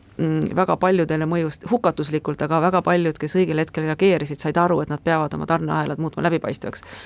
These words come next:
Ja, ja see on nagu see esimene koht, kus tegelikult saab hakata üldse mingit muutust tegema, et, et, et siiamaani ongi see olnud peaaegu võimatu, sest et enamus suurettevõtteid isegi ei tea, kus need asjad lõppkokkuvõttes toodetakse ja no mida sa muudad seal, sa ei saagi muuta midagi.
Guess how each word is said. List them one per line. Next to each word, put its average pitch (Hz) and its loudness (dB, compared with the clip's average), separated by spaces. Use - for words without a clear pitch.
Ja, 156 0
ja 156 -2
see 190 4
on 175 4
nagu 147 0
see 165 4
esimene 147 0
koht, - -4
kus - -10
tegelikult 151 -4
saab 156 0
hakata 151 -2
üldse 165 -2
mingit 156 0
muutust 175 0
tegema, 165 -2
et, - -10
et, 151 0
et - -2
siiamaani 160 2
ongi 147 -4
see 165 4
olnud 170 2
peaaegu 165 0
võimatu, 180 2
sest 151 -4
et - -12
enamus 151 2
suurettevõtteid 147 -2
isegi - -4
ei - -12
tea, 87 0
kus - -8
need - -6
asjad - -6
lõppkokkuvõttes - -6
toodetakse - -2
ja 151 0
no 165 0
mida 151 2
sa 151 -2
muudad 151 0
seal, - -8
sa - -4
ei - -6
saagi 147 -4
muuta - -6
midagi. - -12